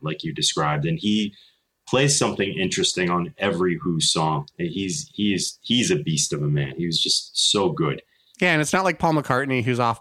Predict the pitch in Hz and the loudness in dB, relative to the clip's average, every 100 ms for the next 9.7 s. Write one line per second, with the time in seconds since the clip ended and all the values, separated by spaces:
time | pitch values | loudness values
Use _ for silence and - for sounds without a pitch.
0 | - 131 117 110 123 117 117 113 107 113 | -2 0 0 0 0 2 2 0 0 2
1 | 113 110 120 117 113 107 110 110 110 104 | 2 0 0 0 2 2 0 0 0 0
2 | 107 110 - 107 107 110 104 104 - - | 0 -2 0 -2 0 -2 0 -2 -6 -6
3 | 110 110 107 104 - - - 143 - 147 | -2 0 0 2 2 0 -2 -2 2 2
4 | 143 175 190 180 196 196 185 185 170 147 | 4 2 0 0 2 2 2 2 2 2
5 | 135 131 123 113 107 135 120 110 110 92 | 2 2 2 0 -2 -4 -4 -6 -12 -6
6 | 135 120 117 113 110 110 104 110 101 107 | 0 2 2 2 2 0 0 0 0 -2
7 | 104 - 101 - 113 113 120 117 110 107 | -2 -2 -2 -2 0 0 2 2 0 0
8 | 104 110 - 104 101 95 - 110 104 101 | -2 -2 -2 -2 -2 -4 -2 0 0 -2
9 | 110 104 98 101 107 104 107 | -2 -4 -2 -4 -2 -2 -2